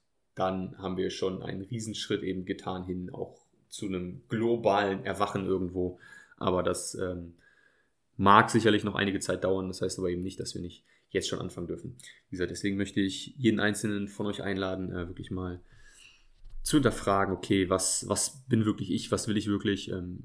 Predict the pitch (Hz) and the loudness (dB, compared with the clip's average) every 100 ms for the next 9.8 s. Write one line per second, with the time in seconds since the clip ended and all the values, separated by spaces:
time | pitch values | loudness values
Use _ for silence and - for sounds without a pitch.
0 | 101 98 - - - 95 95 95 98 95 | -10 -10 -8 -8 -6 -4 -2 0 2 2
1 | 92 90 98 107 98 - 98 101 95 95 | 0 -2 0 2 2 -2 -2 -2 -2 -4
2 | 95 90 90 98 104 95 - 104 98 92 | -6 -6 -4 -4 -2 -4 -2 -4 -2 -4
3 | 95 95 98 95 - 107 104 101 101 98 | -6 -8 -6 -6 -4 -2 -2 0 2 2
4 | 95 90 90 92 92 92 95 101 - 95 | 0 -4 -4 -4 -4 -2 -2 -2 -4 -4
5 | 104 98 - 104 101 101 101 - - - | -2 -2 -2 -2 0 0 -2 -8 -20 -20
6 | - _ _ - 110 98 98 - - - | -20 _ _ -2 0 2 0 -4 -14 -20
7 | - 104 117 104 101 101 104 101 104 101 | -8 -2 0 2 4 4 4 2 0 0
8 | 123 123 120 - 113 113 104 95 101 101 | 2 2 2 -4 -6 -4 -2 -2 -2 -2
9 | 101 101 101 - 98 - 98 98 | -2 -4 -2 -2 -4 -4 -6 -8